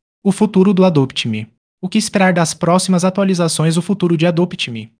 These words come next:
parece promissor, com a equipe de Dreamcraft comprometida em continuar a expandir e melhorar o jogo.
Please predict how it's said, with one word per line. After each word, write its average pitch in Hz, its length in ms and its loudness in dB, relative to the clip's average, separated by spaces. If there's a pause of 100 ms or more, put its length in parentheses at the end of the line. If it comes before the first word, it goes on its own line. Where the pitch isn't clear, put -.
(180)
parece 135 320 -2
promissor, 180 640 -2
com 139 100 -8
a 123 100 -4
equipe 180 300 -4
de 190 80 -2
Dreamcraft 175 680 -2
comprometida 214 580 -4
em 165 80 0
continuar 180 540 -2
a 175 40 -2
expandir 170 640 -2
e 175 80 -2
melhorar 180 400 0
o 147 80 -2
jogo. 117 480 -4